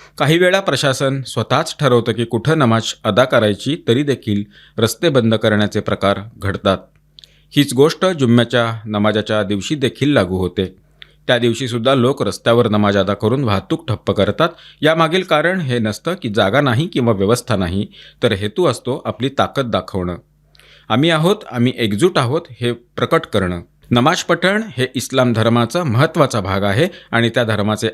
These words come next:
अनुयायी ते करत असतात, यावर कुणालाच आक्षेप नाही. पण प्रश्न हा आहे की प्रशासन किंवा अधिकृत यंत्रणा जर मस्जिद,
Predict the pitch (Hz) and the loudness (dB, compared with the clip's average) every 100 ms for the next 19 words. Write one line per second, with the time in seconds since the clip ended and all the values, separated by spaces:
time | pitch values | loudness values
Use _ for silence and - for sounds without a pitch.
0 | - 107 170 160 113 - - - 117 110 | 0 0 2 2 2 -2 -6 -4 -2 0
1 | 127 120 - - 160 - 104 107 104 110 | 0 -2 -4 -2 -2 -4 -2 0 2 0
2 | - 110 156 135 - - 104 - 110 - | 0 0 2 0 -2 -6 -6 -2 -4 -2
3 | 101 90 - _ _ - 151 - 170 - | -2 -2 -8 _ _ -2 0 2 0 0
4 | 190 180 - 160 180 120 113 113 120 113 | -2 -2 0 0 0 -2 -4 -4 -6 -4
5 | 110 175 196 196 156 127 117 104 101 117 | -2 -2 -2 -2 -2 0 0 0 -2 0
6 | 208 - 135 113 110 101 98 101 - - | -2 0 0 2 2 2 0 -4 -14 -4
7 | 117 123 110 101 117 | 0 2 0 -2 -2